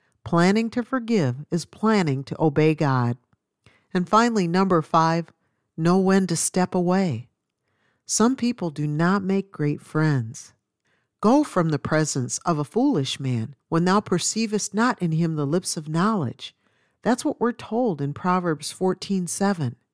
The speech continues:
Some people are like kryptonite was to Superman. They just weaken us with their negative forces.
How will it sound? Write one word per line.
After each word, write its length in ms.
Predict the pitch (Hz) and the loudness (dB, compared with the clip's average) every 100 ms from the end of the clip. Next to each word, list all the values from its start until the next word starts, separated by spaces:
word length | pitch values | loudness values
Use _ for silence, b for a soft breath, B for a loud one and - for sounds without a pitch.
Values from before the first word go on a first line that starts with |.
| _ _ _ _ _ _ | _ _ _ _ _ _
Some 320 | - 285 392 | -2 0 0
people 360 | 330 311 - | 0 0 2
are 140 | 180 165 | 2 2
like 280 | 156 143 - | 2 0 -4
kryptonite 580 | - 175 - 160 147 | -4 -2 -2 -2 -2
was 300 | - 170 156 - | 2 2 2 -2
to 80 | |
Superman. 720 | 131 - 240 156 139 139 135 | -8 -6 -4 -4 -2 -2 -2
They 100 | 170 | -2
just 280 | 220 247 - | -4 -6 -12
weaken 420 | 139 196 247 226 | -4 -4 -2 -4
us 200 | 151 147 | -4 -6
with 120 | - 139 | -10 -6
their 140 | 151 | -6
negative 380 | 156 196 208 190 | -2 -2 -2 -4
forces. 800 | - 185 214 214 - 120 - | -4 0 0 0 -6 -10 -12